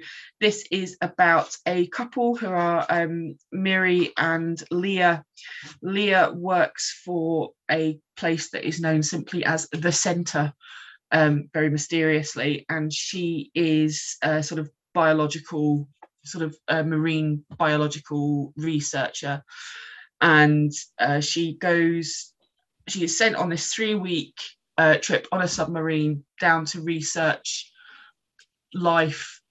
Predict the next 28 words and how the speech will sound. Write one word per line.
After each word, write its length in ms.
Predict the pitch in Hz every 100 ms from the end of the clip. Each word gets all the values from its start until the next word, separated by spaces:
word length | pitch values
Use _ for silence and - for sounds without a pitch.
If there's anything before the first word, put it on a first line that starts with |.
| -
um, 320 | 165 156 151
quite 320 | 147 175 -
deep 240 | - 151 -
down 240 | 156 147
in 80 | 151
the 80 | 151
sea. 280 | 147 160 147
There's 180 | 143
a 20 | 165
three, 540 | - 180 165 156 - -
a 120 | 151
three-person 680 | 151 175 160 165 151 156 151
crew, 380 | 220 214 220 220 _ _ _ _ _ _ _ - - _ - _ _ _ _
and 560 | 170 170 165 160 160 156 -
on 200 | 196 190
their 120 | 170 165
way 240 | 160 156
down, 340 | 151 156 151
basically, 520 | 147 151 - - 160 156
all 160 | 170
their 140 | 160 -
systems 500 | 165 143 - 160 -
cut 260 | 147 143
out, 320 | - 143 143 -
apart 320 | 147 160 -
from 180 | - 147
their 380 | 147 147 151 147 _
breathing, 520 | 165 147 147 143 143